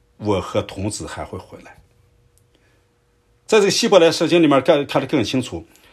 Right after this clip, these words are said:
，“就回来到，就回到你们这里来”是一个复数，是我们，不是亚伯拉罕一个人。为什么亚伯拉罕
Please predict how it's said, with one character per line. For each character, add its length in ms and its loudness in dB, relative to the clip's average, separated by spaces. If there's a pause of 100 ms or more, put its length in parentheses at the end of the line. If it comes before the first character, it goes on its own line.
(220)
，“就 300 4
回 320 2
来 240 4
到， 720 2
就 160 2
回 240 -2
到 180 4
你 100 -4
们 100 -6
这 140 0
里 140 -4
来” 260 -10 (260)
是 200 -12
一 40 -8
个 40 -10
复 220 -16
数， 260 -12 (680)
是 180 -10
我 380 -6
们， 200 -8
不 80 -8
是 160 -8 (640)
亚 160 0
伯 100 -4
拉 140 0
罕 180 -8
一 80 -6
个 100 -14
人。 140 -20 (1200)
为 100 2
什 100 -4
么 120 -4
亚 120 2
伯 80 -6
拉 160 -2
罕 320 0